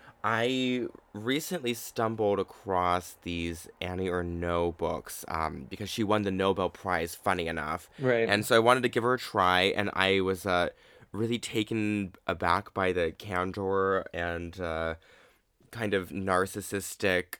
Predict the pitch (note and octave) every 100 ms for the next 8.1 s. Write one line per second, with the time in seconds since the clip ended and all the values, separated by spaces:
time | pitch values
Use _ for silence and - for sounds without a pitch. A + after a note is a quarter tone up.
0 | - - A#2 G2+ G2 G2 F2 G2 - G2+
1 | F2+ F#2+ G2+ G#2+ G#2+ A#2+ - B2+ B2+ -
2 | A2 G2+ - - - B2 B2 A#2+ A#2+ C#3
3 | D3 C#3 A2 A2 G#2 G#2 G#2+ G#2+ G#2 F#2+
4 | - G#2 F#2+ F2+ - F#2 F2 E2+ F2 -
5 | D#2+ D#2+ F2+ F2+ G2 F2+ F2+ D#2+ F2 F#2+
6 | F#2 E2 D#2+ E2 - F#2+ F#2 F#2 F2 F#2
7 | G2+ E2 D#2+ D#2+ E2 - F2+ E2+ E2+ D#2
8 | D2